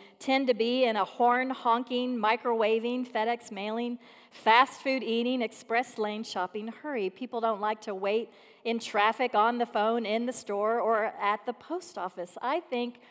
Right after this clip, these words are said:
waiting is one of the hardest tasks of life.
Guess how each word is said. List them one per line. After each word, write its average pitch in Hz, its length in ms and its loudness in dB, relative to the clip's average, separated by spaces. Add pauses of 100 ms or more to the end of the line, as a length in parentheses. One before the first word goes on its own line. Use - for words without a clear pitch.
(220)
waiting 214 760 0
is 214 220 -8
one 214 160 -4
of 202 40 -6
the 202 80 -4
hardest 208 440 -8
tasks 180 420 -8
of 202 100 -12
life. 226 380 -10